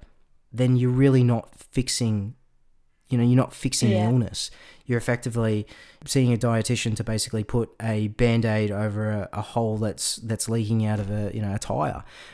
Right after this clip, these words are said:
Speaker 1: you know, without actually seeking that treatment and sticking to it and riding the wave and the turbulence. And, but, but getting that, you know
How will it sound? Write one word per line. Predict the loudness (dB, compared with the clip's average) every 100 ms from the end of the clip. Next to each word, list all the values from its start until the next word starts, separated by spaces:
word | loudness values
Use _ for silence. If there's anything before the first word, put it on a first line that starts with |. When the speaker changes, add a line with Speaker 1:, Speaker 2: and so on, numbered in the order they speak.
| -8
Speaker 1:
you | -2
know, | 0
without | 2 4 4 4 2 -4
actually | -6 -2 -2 0 -2 -6 _
seeking | -8 -4 -4 0 4 4 4 2 2
that | -2
treatment | -4 -2 -2 -4 -8 -10 _ _
and | -4
sticking | -2 -4 0 0 2
to | 0 -2
it | -4
and | -4 -4 -4 -8 _ _ _ _
riding | 0 4 6 6
the | 4
wave | 2 -4 -4
and | -4
the | 0
turbulence. | 0 0 -2 -4 -4 -8 -12 -20 -20 _ _ _ _ _ 0
And, | 2 2 2
but, | -2 0
but | -4 0
getting | 2 6 6
that, | 6 2 -8 -4
you | -4
know | -4